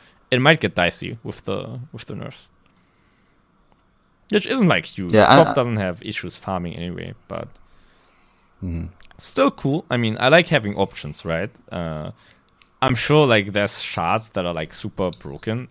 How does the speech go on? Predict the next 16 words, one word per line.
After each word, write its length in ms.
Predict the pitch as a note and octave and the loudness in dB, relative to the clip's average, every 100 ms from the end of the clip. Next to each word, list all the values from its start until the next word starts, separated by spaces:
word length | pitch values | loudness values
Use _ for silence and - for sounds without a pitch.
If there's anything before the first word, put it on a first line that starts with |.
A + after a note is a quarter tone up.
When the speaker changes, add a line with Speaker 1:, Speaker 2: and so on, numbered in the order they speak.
| - | -12
Speaker 1:
at 180 | F2+ | -10
this 120 | - - | -6 -8
stage 320 | - F#2+ G2 | -2 -2 -2
of 100 | - | -6
the 80 | F#2+ | -6
game, 220 | F#2+ G2+ | -4 -4
fifteen 380 | - - - F#2+ | -8 -20 -12 -8
minutes, 340 | G2 B2 - | -6 -8 -8
which 340 | F2 D#2+ - - _ _ _ | -12 -12 -14 -20 _ _ _
probably 300 | - F#2+ F2 | -4 -2 -2
will 80 | F#2 | -2
have 180 | F#2+ F2+ | -2 -4
to 60 | F#2+ | -4
get 140 | F2+ | -6
nerfed 320 | F#2 F2 - | -4 -4 -6
accordingly. 580 | - - F2+ F#2 F#2+ C3 | -12 -8 -6 -4 -6 -8